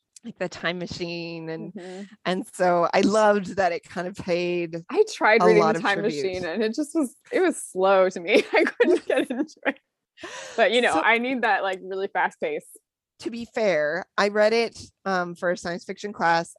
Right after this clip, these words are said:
Speaker 1: I had
Speaker 2: Uh-huh.
Speaker 1: to read it, and I had seen the movie The Time Machine. So it was something that I already had kind of a,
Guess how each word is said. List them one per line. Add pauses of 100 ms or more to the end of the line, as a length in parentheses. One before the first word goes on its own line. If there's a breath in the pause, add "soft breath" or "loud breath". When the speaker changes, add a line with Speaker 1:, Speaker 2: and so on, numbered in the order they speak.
Speaker 1:
I
had
Speaker 2:
Uh-huh.
Speaker 1:
to
read
it, (440 soft breath)
and (120)
I
had
seen (100)
the
movie
The
Time
Machine. (420)
So
it
was
something
that
I
already
had
kind
of
a,